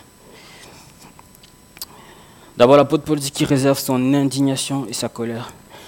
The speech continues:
L'indignation dans ce contexte renvoie à la colère la plus forte qui soit. Dieu aime profondément la justice. Dieu, Dieu n'est pas juste un juge par formalité, il est juge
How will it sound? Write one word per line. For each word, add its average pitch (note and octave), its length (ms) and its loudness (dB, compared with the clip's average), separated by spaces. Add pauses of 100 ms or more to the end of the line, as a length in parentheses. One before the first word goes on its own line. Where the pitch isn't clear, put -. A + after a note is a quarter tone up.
(240)
L'indignation D3 520 4
dans F3 100 2
ce E3 140 -6
contexte C#3 560 -4 (360)
renvoie C3+ 680 -2 (100)
à A#2+ 60 -2
la B2 80 0
colère C3 460 -4
la A#2+ 100 -6
plus - 180 -12
forte - 400 -8
qui - 120 -10
soit. - 260 -10 (1400)
Dieu C3+ 220 0 (100)
aime D#3 220 2
profondément C3 720 -2
la A#2 80 -4
justice. A2 580 -8 (420)
Dieu, B2+ 160 -4 (240)
Dieu C3+ 300 0
n'est D3 120 6
pas C#3+ 160 0
juste C#3 220 -4
un D3 100 0
juge C3 320 -4
par B2 220 2
formalité, A#2+ 640 -2
il C3 200 4
est C3 100 2
juge B2 400 -8